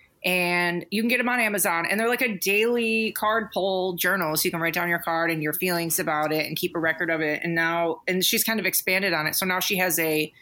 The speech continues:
like, a spell work one, and she made me a crys-, there was a crystal one, so you can do, like, what crystal you're using for the day and kinda document it all. And they're so freaking cute,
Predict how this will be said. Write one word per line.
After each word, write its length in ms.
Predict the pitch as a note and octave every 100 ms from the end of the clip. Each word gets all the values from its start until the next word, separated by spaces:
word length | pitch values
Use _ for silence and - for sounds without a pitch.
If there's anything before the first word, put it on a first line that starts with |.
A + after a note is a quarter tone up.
| - _ -
like, 140 | F3+
a 60 | D#3
spell 420 | - - G#3+ A3+
work 240 | A#3 G#3+ F#3+
one, 560 | A3 G3+ G3+ G3+ G3+ -
and 120 | F#3+
she 100 | -
made 140 | A#3+ A#3+
me 80 | G#3
a 40 |
crys-, 240 | - A3+ A3
there 80 | G3+
was 100 | E3+
a 40 |
crystal 420 | - B3 - A#3+
one, 300 | A3 G#3+ G#3+
so 80 | G#3+
you 100 | G#3+
can 160 | F#3 F3+
do, 220 | E3 F#3
like, 160 | F3+ E3+
what 180 | E3+ F3
crystal 300 | - F#3 F#3
you're 180 | F3+ F3
using 340 | F3 F3+ F3
for 120 | F3 F3+
the 100 | E3+
day 280 | E3 D#3+
and 140 | E3 E3
kinda 280 | D#3 D3+ D3
document 480 | C#3 C3+ D#3 D#3
it 40 | D3+
all. 140 | D3+
And 80 | D#3+
they're 80 | D#3
so 200 | - A#3+
freaking 340 | D#4 D4+ B3
cute, 340 | G#3 A#3+ F3